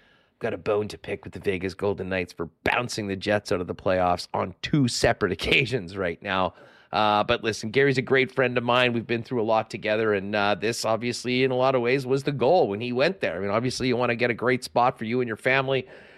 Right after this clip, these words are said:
great organization that's treated him very well. But I'm not sure that he'll have many more memorable days than the night they won the cup, and especially that Saturday that they, uh, got to parade that thing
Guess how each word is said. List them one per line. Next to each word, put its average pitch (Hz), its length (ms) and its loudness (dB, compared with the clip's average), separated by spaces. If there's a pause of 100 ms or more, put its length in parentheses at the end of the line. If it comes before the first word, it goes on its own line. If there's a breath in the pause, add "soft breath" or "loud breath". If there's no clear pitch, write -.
great 135 240 4
organization 127 760 2
that's 101 160 -8
treated 113 320 -2
him 117 200 -4
very 113 240 -2
well. 110 380 0 (800 soft breath)
But 127 300 2 (120)
I'm 139 180 4
not 135 340 2 (160)
sure 123 380 0
that 113 160 -2
he'll 117 160 0
have 110 180 0
many 120 300 0
more 117 220 0
memorable 110 420 0
days 104 400 2
than 98 220 -2 (400 loud breath)
the 120 80 0
night 127 240 4
they 127 100 4
won 123 200 2
the 110 60 -2
cup, 120 360 2
and 101 100 -2
especially 113 560 0
that 101 200 2
Saturday 107 540 4
that 95 220 -4
they, 101 200 0
uh, 95 180 2
got 107 300 0
to 107 140 0 (300 loud breath)
parade 147 460 4
that 135 260 4
thing 117 240 2